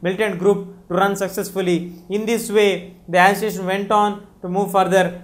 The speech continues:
By nineteen ninety-one ending, most of the people like journalists, educated people, politicians, common man, doctors, engineers, the common civilians started to dislocate them or disunite themselves from the Sikh community,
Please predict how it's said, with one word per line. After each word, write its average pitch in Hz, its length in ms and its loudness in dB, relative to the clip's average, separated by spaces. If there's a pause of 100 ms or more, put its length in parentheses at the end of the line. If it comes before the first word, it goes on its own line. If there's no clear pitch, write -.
(120)
By 185 420 2 (100)
nineteen 208 340 -2
ninety-one 196 720 -2
ending, 196 580 -2 (140)
most 190 300 0
of 196 100 0
the 190 80 -2
people 196 240 -2
like 180 180 0
journalists, 190 600 -2 (200)
educated 185 460 0
people, 185 480 -2 (120)
politicians, 196 640 -4 (200)
common 196 420 4
man, 190 460 -4
doctors, 196 640 4 (200)
engineers, 202 480 0 (160)
the 160 60 -8
common 226 380 2
civilians 220 560 0 (200)
started 208 460 2
to 196 180 0
dislocate 208 600 -2
them 202 200 0 (220)
or 180 160 6
disunite 220 600 -2
themselves 202 420 -2
from 196 220 -6
the 190 220 -2 (140)
Sikh - 280 -8
community, 202 760 0